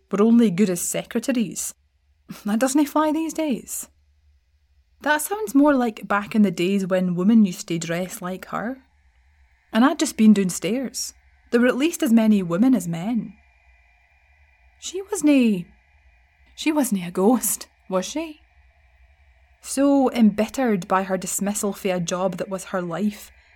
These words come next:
that she'd lingered at the company. Ghosts aren't real, right? I mean, memories or whatever the madam called them are one thing,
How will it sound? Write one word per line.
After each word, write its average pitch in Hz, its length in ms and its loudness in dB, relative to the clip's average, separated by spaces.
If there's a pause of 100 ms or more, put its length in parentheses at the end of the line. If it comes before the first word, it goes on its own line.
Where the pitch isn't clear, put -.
that - 140 -8
she'd 196 380 -4
lingered 190 540 2
at 180 100 -8
the 175 60 -12
company. 208 560 -6 (1500)
Ghosts - 680 -2 (400)
aren't 247 320 4
real, 214 340 0 (560)
right? 240 320 -4 (1000)
I 240 100 4
mean, 247 280 4 (280)
memories 254 680 2
or 165 180 -4 (220)
whatever 208 400 2
the 180 100 -2
madam 185 420 0
called 196 400 -2
them 165 340 -10
are 208 180 0
one 180 360 2
thing, 202 320 -12